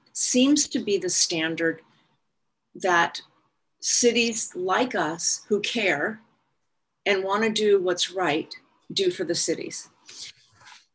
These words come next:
I'm an essential worker. I work for a state emergency response, um, agency. I went to work every single day, ten to twelve hours, came home,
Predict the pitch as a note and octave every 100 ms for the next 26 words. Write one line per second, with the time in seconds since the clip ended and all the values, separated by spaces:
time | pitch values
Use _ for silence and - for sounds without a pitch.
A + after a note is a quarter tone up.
0 | _ _ - A#3+ C4+ A#3 G3+ - F3 -
1 | - - - - E3+ _ _ _ F#3+ G#3+
2 | A3 G#3+ - F3 E3+ - - G#3+ A3 G#3
3 | F#3+ F3+ F#3+ F3 G3+ E3+ D#3+ - - C#3+
4 | D3 - - - - - D#3 D3 D#3+ -
5 | _ _ F3+ F3+ F3+ D#3 E3 - - -
6 | _ _ _ G3 A3 B3 A#3 A3 A3 A3
7 | F3 F#3 F3 - _ _ G3 G#3 G#3+ A3
8 | - G#3 F#3 F3+ D#3+ D#3+ D#3+ D#3+ - _
9 | _ - - B3+ B3 B3+ B3 - G#3 F#3
10 | E3+ D#3 D#3 D#3+ - - _ - _ _
11 | _ - A#3+ A#3+ B3 G#3+ F3 D#3+ D#3 E3